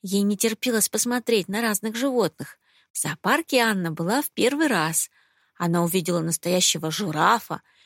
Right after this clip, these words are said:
большого медведя, енотов и, конечно, кенгуру. Семья уже обошла почти весь зоопарк. Вдруг Анна заметила, что у нее развязались шнурки на ботинках.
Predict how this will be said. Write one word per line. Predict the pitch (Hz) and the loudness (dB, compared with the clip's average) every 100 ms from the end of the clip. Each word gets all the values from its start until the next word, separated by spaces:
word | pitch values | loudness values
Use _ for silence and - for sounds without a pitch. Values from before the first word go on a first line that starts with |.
| _ - | _ -2
большого | 196 - 226 214 | 0 2 2 2
медведя, | 185 180 151 147 190 254 190 165 - _ _ | 2 0 -2 -2 2 2 2 -2 -4 _ _
енотов | 180 185 214 175 262 302 220 - - _ _ _ _ _ | -2 2 2 4 4 4 0 -4 -14 _ _ _ _ _
и, | 427 | 0
конечно, | 440 226 180 185 247 226 202 - | 4 2 2 2 2 2 -4 -6
кенгуру. | - 175 165 165 165 160 139 - _ _ _ _ _ _ _ _ _ _ _ | -4 0 0 -2 -6 -6 -8 -12 _ _ _ _ _ _ _ _ _ _ _
Семья | - - 175 156 160 262 311 | -8 -4 -4 -2 2 4 4
уже | 285 247 | 4 4
обошла | 285 226 - 202 240 | 2 2 0 0 -2
почти | - 233 - 262 277 | -2 -2 -2 0 -2
весь | 190 180 226 - | 0 0 2 2
зоопарк. | 269 285 285 160 175 _ _ _ _ _ | 2 2 0 -2 -4 _ _ _ _ _
Вдруг | 175 202 185 - - | -2 0 -2 -4 -6
Анна | 175 214 349 403 | -4 -2 -2 0
заметила, | 269 240 240 220 214 208 | 2 2 0 0 -2 -2
что | 202 - 220 | -2 -2 -2
у | |
нее | 240 403 | 0 0
развязались | 403 262 226 226 349 403 | 2 0 0 2 2 4
шнурки | - - 494 523 - - 233 | 2 2 2 2 0 0 2
на | 170 | 0
ботинках. | 185 202 - 175 - 180 | -2 -2 -2 -2 -2 -8